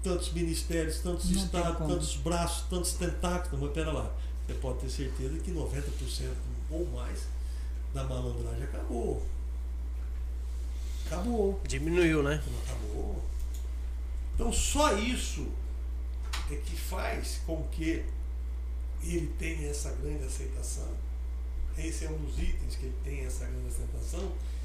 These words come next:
Speaker 1: E mais que a maneira de fazer política é diferente, né?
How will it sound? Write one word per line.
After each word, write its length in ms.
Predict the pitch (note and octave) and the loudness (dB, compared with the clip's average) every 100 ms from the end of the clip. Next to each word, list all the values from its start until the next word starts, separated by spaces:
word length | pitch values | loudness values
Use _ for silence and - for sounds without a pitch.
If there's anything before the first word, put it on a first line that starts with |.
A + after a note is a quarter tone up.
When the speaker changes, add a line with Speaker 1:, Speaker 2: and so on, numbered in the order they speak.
| - | -2
Speaker 1:
E 40 | F3+ | -2
mais 240 | F#3 - - | -2 -2 -2
que 220 | - B3 - - - - - - - - | -2 -2 -2 -2 -2 -4 -4 -2 -2 -2
a 60 | - | 0
maneira 420 | F3 F3 G#3+ - | 0 0 0 0
de 100 | F#3+ | 0
fazer 300 | - D3+ C#3+ | 0 0 2
política 500 | - D#3 D3+ - - | 0 0 0 -2 -2
é 40 | - | -2
diferente, 880 | - C4 - - B3 G#3 - - - - - - - - - - - - - - - | -2 0 0 0 -2 -2 -2 -2 -2 -2 -2 -2 -2 -2 -2 -2 -2 -2 -2 -2 -2
né? 100 | D#3 | -2